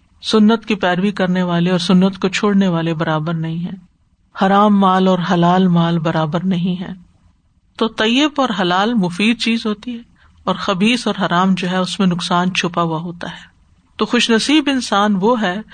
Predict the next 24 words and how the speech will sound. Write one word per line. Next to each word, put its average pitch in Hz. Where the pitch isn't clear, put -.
جو 214
خود 226
بھی 240
اچھا 185
ہوتا 214
ہے، 226
اس -
کا 190
کلام 190
بھی 226
اچھا 220
ہوتا 202
ہے، 196
اس -
کے 202
اعمال 175
بھی 190
اچھے 185
ہوتے 175
ہیں۔ 202
ابن 220
القیم 247
کہتے 180
ہیں، 180